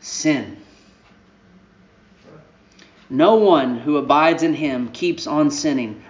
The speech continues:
No one who keeps on sinning has either seen him or knows him.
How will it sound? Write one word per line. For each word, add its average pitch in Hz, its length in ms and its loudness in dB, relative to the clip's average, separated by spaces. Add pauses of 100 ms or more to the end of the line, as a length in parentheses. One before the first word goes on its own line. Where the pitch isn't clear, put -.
No 202 300 6
one 143 440 0 (360)
who 196 160 2
keeps 208 360 -6
on 175 240 2
sinning 147 560 0 (240)
has 165 240 0
either 156 240 2
seen 214 380 -2
him 220 360 0 (380)
or 175 160 6
knows 170 640 4
him. 117 400 -4